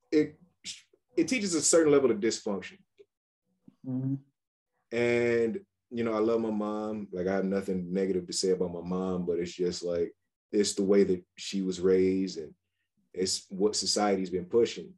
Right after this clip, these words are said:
Speaker 1: And yeah, of course, like we were talking about, there's evidence. There's, like, the whole welfare system,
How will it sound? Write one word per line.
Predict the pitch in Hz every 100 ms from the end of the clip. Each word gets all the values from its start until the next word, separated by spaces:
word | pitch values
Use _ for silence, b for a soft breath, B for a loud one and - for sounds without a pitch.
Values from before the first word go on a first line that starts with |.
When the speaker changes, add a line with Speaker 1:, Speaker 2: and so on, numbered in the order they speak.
| _
Speaker 1:
And | 90
yeah, | 98 104
of | 92
course, | - 117 104
like | 98
we | 92
were | 92
talking | 107 101 92
about, | 90 87 85
there's | 98 98 92 - _ _ _ _ _ _
evidence. | 131 123 95 87
There's, | 101 113 120
like, | 113 98 _ 95 95
the | 104
whole | 131 135
welfare | 117 135 131 98
system, | 90 - 82 -